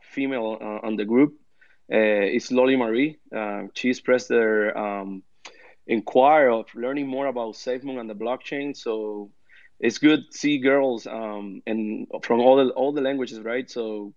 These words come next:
yeah, I'm happy. I feel, I feel happy because of this, and, and, and I'm happy because you're here with us.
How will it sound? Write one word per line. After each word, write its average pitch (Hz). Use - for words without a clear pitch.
yeah, 117
I'm 135
happy. 127
I 110
feel, 127
I -
feel 139
happy 135
because 120
of 110
this, 139
and, 107
and, 104
and 107
I'm 113
happy 123
because 113
you're 120
here 123
with 107
us. 104